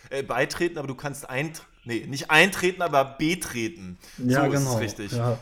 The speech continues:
Speaker 1: Das finde ich eine ganz schöne Formulierung. Und, äh, du prägst auch ein Zitat von Kurt Tucholsky, was mir auch sehr gefällt. Ähm, „Schade, dass man Weine nicht streicheln kann.“ Was,
Speaker 2: Ja.
Speaker 1: was,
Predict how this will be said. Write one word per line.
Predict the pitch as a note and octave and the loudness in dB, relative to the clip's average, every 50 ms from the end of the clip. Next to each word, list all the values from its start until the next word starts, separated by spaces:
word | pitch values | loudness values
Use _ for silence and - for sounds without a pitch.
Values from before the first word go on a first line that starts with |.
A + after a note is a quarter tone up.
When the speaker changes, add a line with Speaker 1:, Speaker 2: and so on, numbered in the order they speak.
| - - | -6 -6
Speaker 1:
Das | - B2+ - - | -6 -6 -4 -4
finde | - D#3+ D#3+ | -4 -2 -2
ich | C#3 D3+ | -2 -2
eine | C#3+ | -2
ganz | C3 C3+ D3+ D3 | -2 -2 -2 -2
schöne | - D#3 D3 C#3+ C3+ | -4 -4 -4 -4 -4
Formulierung. | - C#3+ C#3 C3+ C3+ C3+ C3+ C#3 C3+ A#2 G#2 F#2 - - - - - - | -4 -6 -6 -4 -4 -4 -4 -4 -4 -4 -6 -10 -14 -18 -20 -20 -6 -4
Und, | D3+ D#3+ F#3 F#3 - - | -2 -2 -2 -4 -2 0
äh, | D#3 D3 D3 C#3+ D3 D3 - D3 A#2+ | 0 2 2 0 -2 -8 -10 -10 -10
du | A2+ C#3+ | -10 -10
prägst | C3+ - - D#3 E3+ E3+ - - E3 | -10 -6 -4 -2 -2 -2 -4 -6 -6
auch | D#3+ D3+ D3 | -8 -8 -6
ein | - D3+ C#3 D3+ | -4 -4 -4 -4
Zitat | D3 - D3 - - C3 C3+ D3 F3+ F3+ - | -4 -6 -8 -8 -6 -2 0 0 0 -2 -4
von | E3+ D#3+ D3+ - - | -8 -8 -8 -10 -10
Kurt | - D#3+ D#3+ D#3+ - | -6 -6 -6 -6 -8
Tucholsky, | - C#3 - - D3+ G3+ - - - - D#3 C3 | -12 -14 -8 -4 -4 -4 -4 -6 -8 -10 -8 -8
was | C#3 - - | -8 -8 -8
mir | C#3+ A#2+ E2 | -8 -6 -6
auch | B2+ E3+ | -6 -6
sehr | - - A#2 A2 G#2+ G#2 | -6 -6 -4 -4 -4 -4
gefällt. | G#2+ G2+ - - A2 G#2 A2 B2 D3 E3 D#3+ - - - - - - - - - - - - | -6 -8 -10 -8 -6 -6 -4 -6 -6 -8 -12 -16 -20 -20 -20 -20 -20 -20 -20 -20 -20 -14 -6
Ähm, | - B2+ A#2 A2+ A#2+ - - | -2 0 0 0 0 -4 -6
„Schade, | A#2 - - A#2+ C3 E3 F#3 E3+ | -6 -4 0 2 2 2 2 0
dass | D#3 D#3+ D#3+ - | -2 -4 -4 -4
man | E3 D3 C3 A2 | -4 -6 -4 -2
Weine | A#2 A2 B2 D3 E3+ F3 E3 D#3 | -2 0 0 -2 -2 -2 -4 -4
nicht | C#3 C#3 C#3+ - - - | -4 -6 -8 -10 -10 -8
streicheln | - - - A2 G2 G2+ A2 A2+ A2 - F#2+ F#2+ F#2 F2+ | -8 -8 -8 -6 -4 -2 -2 -2 -4 -6 -8 -10 -10 -12
kann.“ | - - F2+ F2+ F2+ F2+ F#2 - - - - _ _ | -14 -14 -14 -12 -12 -14 -16 -18 -20 -20 -20 _ _
Was, | C3 B2+ - C3+ B2 A2+ | -8 -6 -4 -4 -2 -2
Speaker 2:
Ja. | C#3 | 0
Speaker 1:
was, | D3 C3+ C3 - - | 0 0 -2 -2 -6